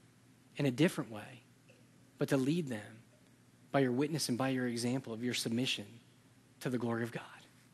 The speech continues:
And so where do we begin this morning? I think the only place for us really to begin this morning is by humbling ourselves, man.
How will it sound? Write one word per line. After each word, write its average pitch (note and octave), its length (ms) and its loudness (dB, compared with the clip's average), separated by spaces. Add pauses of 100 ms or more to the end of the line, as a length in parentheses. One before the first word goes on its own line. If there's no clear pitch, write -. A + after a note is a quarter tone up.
(2250)
And D3 100 2
so D3+ 200 6
where D3 340 4
do G3 60 6
we F#3 100 4
begin D3+ 380 4
this C3 240 2
morning? D3 260 4
I B2 80 2
think D#3 220 0
the C#3 100 2
only D#3 220 4
place D3+ 260 0
for D3 160 -2
us C#3 160 2
really D#3 260 4
to C#3 80 0
begin C3 280 2
this A#2+ 180 2
morning C#3+ 320 2
is A#2+ 140 -2
by A#2+ 120 -2
humbling B2 380 0
ourselves, G#2+ 380 -6
man. B2 260 -12